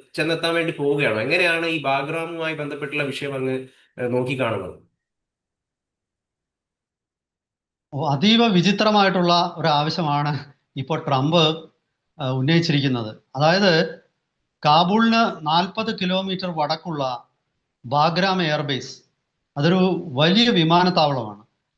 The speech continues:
Speaker 2: ഇത് അമേരിക്കയ്ക്ക് വിട്ടുകൊടുക്കണം എന്ന് താലിബാനോട് ഡൊണാൾഡ് ട്രംപ് ആവശ്യപ്പെട്ടിരിക്കുന്നത്. വെറും ആവശ്യപ്പെടലല്ല, അതികർശനമായ ഭാഷയിൽ,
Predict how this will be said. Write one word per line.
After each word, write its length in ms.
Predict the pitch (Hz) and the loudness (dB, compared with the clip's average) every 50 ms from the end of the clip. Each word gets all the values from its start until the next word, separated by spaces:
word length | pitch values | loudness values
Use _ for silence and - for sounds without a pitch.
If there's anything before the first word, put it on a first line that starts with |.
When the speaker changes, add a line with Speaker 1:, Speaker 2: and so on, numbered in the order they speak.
| _ _ - | _ _ -8
Speaker 2:
ഇത് 520 | 156 156 185 196 175 156 170 196 - - - - | -4 0 2 2 2 2 0 0 -4 -6 -6 -4
അമേരിക്കയ്ക്ക് 540 | 139 147 165 185 190 202 180 190 185 190 | 0 2 2 2 2 2 0 0 0 -2
വിട്ടുകൊടുക്കണം 680 | 180 156 151 135 196 185 165 147 - 147 127 107 - - _ _ _ _ _ _ _ _ _ _ _ - | -2 -2 -2 -2 -2 -2 -2 -2 -2 -4 -6 -8 -10 -16 _ _ _ _ _ _ _ _ _ _ _ -6
എന്ന് 340 | 143 147 160 170 170 165 165 - - - _ _ - | -4 -2 0 0 0 0 -2 -6 -12 -20 _ _ 0
താലിബാനോട് 960 | 147 147 160 185 208 220 185 202 196 180 160 143 139 131 131 139 - - - - _ _ _ _ _ _ _ _ _ 131 120 | 2 4 4 4 4 2 2 2 2 2 2 0 0 0 -2 -2 -4 -6 -14 -20 _ _ _ _ _ _ _ _ _ -6 -2
ഡൊണാൾഡ് 400 | 139 143 160 170 190 190 180 - | 0 2 2 2 2 2 0 0
ട്രംപ് 500 | 143 143 131 131 127 131 127 127 139 180 - _ _ _ _ _ _ - | 0 0 0 0 0 -2 -2 -2 -4 -6 -10 _ _ _ _ _ _ -2
ആവശ്യപ്പെട്ടിരിക്കുന്നത്. 800 | 131 139 147 156 151 - 139 127 - 101 113 120 123 120 120 127 | 0 0 0 0 0 -2 -2 -4 -6 -6 -6 -6 -4 -4 -2 -2
വെറും 220 | 175 214 233 220 | 0 0 2 2
ആവശ്യപ്പെടലല്ല, 880 | 208 196 196 190 - - - 190 180 185 165 156 143 117 101 104 104 - _ _ _ _ _ _ _ _ _ _ _ _ _ _ _ _ 151 | 2 2 2 0 -2 -4 -4 -4 -2 0 0 0 -2 -4 -6 -8 -14 -20 _ _ _ _ _ _ _ _ _ _ _ _ _ _ _ _ -4
അതികർശനമായ 1080 | 160 170 165 220 208 196 202 180 170 160 175 - - 226 226 220 220 208 202 190 175 | -4 -2 -2 -2 -4 0 0 0 0 0 -2 -4 -2 0 0 2 2 2 2 2 2
ഭാഷയിൽ, 580 | 156 131 143 147 143 147 - 165 170 110 - | 2 0 0 0 0 0 -2 -4 -4 -4 -6